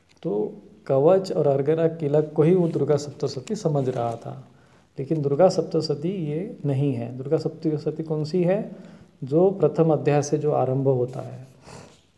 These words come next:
मधु और कैटभ का वध का जो प्रसंग आरंभ होता है, प्रथम चरित से ब्रह्मा ऋषि, यहाँ से जो हम लोग पढ़ते हैं,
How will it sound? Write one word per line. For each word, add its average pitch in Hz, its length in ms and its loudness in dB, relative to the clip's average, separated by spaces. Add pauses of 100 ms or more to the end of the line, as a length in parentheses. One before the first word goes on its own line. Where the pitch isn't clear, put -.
(720)
मधु 139 420 2
और 147 100 6
कैटभ 139 460 2
का 147 80 2
वध 139 240 2
का 139 140 2
जो 135 100 2
प्रसंग 143 400 -2
आरंभ 131 320 0
होता 123 300 -4
है, 156 200 -2
प्रथम 147 280 0
चरित 139 320 0
से 131 220 -4
ब्रह्मा 127 360 -4
ऋषि, 123 300 -8
यहाँ 123 180 -8
से 123 140 -12
जो 123 120 -10
हम 123 100 -8
लोग - 180 -12
पढ़ते - 240 -8
हैं, 170 480 -6